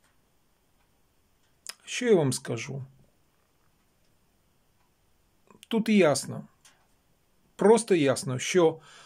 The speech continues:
Т Ц К Хустське, на яке в останній час дуже багато скарг, попрацювало з цією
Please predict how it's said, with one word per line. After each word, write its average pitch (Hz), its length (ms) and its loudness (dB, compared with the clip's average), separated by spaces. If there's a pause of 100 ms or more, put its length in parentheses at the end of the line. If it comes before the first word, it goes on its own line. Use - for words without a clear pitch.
(540)
Т 202 140 2
Ц 190 180 -2
К 247 420 2
Хустське, - 920 -2 (420)
на 156 120 0
яке 151 300 2
в 170 80 2
останній 165 440 -2
час 147 260 -2
дуже 143 280 0
багато 143 360 2
скарг, 127 520 -2 (340)
попрацювало 202 1000 4 (120)
з 151 380 0 (180)
цією 160 600 0